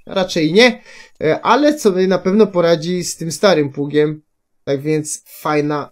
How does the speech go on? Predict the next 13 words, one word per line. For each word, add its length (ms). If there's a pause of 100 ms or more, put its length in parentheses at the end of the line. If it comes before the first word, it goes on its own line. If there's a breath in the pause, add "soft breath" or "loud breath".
rzecz, 600 (160)
y, 360
się 560
tutaj 540
stała. 680 (1400)
Następną 680
maszyną 460
jest 240
tutaj 340
taka 280
wywrotka, 960 (600)
e, 880
Krampe, 640